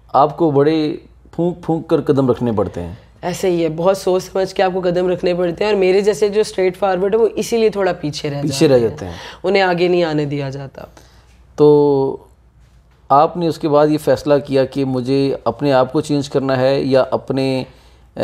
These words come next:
Speaker 1: जो आपका, अ, क्या कहते हैं, स्ट्रेट फॉरवर्ड रहना है, इसको चेंज करना है?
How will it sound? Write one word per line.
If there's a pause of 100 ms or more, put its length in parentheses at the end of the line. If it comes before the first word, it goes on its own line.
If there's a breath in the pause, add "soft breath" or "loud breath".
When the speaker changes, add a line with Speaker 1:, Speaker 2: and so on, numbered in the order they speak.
(100)
Speaker 1:
जो
आपका,
अ,
क्या
कहते
हैं,
स्ट्रेट
फॉरवर्ड
रहना
है,
इसको
चेंज
करना
है?